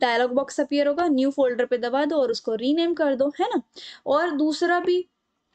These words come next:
कहीं पे भी राइट क्लिक कर दो, किसी भी जगह पर शॉर्टकट मेन्यू आएगी, वहाँ पर न्यू फ़ोल्डर सेलेक्ट करके टाइप करके एंटर कर दो,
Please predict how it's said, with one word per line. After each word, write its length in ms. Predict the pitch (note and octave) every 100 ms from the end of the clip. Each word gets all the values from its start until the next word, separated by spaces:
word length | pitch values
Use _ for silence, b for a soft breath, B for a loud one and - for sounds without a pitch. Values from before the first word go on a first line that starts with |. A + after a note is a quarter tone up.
| _ _ - D4
कहीं 240 | C4+ C4+
पे 140 | C#4+
भी 120 | C#4+ D4
राइट 260 | C4 B3+
क्लिक 240 | - C#4+ C#4
कर 180 | C4+
दो, 260 | C4 F#4 D#4 -
किसी 260 | D4 C#4+
भी 100 | C4
जगह 300 | B3+ C4+ C4
पर 240 | B3+ F#4 F4 B -
शॉर्टकट 540 | - C4+ A#3+ C4+ C4+
मेन्यू 360 | C#4+ C4+ C#4 D4
आएगी, 260 | C4+ D4+
वहाँ 220 | F4 B3+ A3+
पर 100 | B3
न्यू 140 | B3+
फ़ोल्डर 340 | C4+ C4+ B3 B3+
सेलेक्ट 360 | - A#3+ A3
करके 380 | - B3+ C#4 G4
टाइप 320 | G4+ A#3+ A3 -
करके 220 | B3 B3+
एंटर 260 | D4 A3+ C4
कर 140 | E4
दो, 180 | D4+ D4+